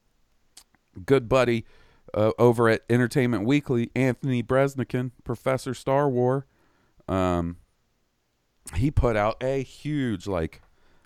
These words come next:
I don't know, eight-part article that was sort of split up about all the pertinent pieces of information, right?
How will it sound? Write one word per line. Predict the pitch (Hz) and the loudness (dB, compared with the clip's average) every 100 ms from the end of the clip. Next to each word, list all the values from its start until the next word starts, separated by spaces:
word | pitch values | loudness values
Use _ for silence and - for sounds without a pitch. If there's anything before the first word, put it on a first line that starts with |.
| - | -4
I | 208 | -2
don't | 233 104 | -2 -2
know, | 107 127 - - | 0 0 -2 -2
eight-part | 110 117 - 131 123 - | -4 -4 -8 -4 -4 -2
article | 92 101 113 147 147 - - _ _ _ _ _ - | -2 -2 -2 -4 -6 -10 -20 _ _ _ _ _ -6
that | 101 | -4
was | 87 | -4
sort | - 120 95 | 0 2 2
of | |
split | - - 104 101 92 | -2 -6 0 0 2
up | 95 - - - - _ _ - | 0 0 -8 -12 -18 _ _ -8
about | 95 101 98 - | -4 0 0 2
all | 95 98 | 0 0
the | 92 85 80 80 _ _ _ _ - | 0 0 0 -4 _ _ _ _ -4
pertinent | - 107 95 101 - | -2 -2 -2 -6 -6
pieces | 104 95 - 101 98 - _ | -6 -6 -2 -4 -4 -12 _
of | - 85 82 82 82 | -6 -2 -2 -2 -4
information, | 95 92 92 92 104 113 110 | -8 -6 -6 -4 -6 -8 -6
right? | 117 127 | -6 -6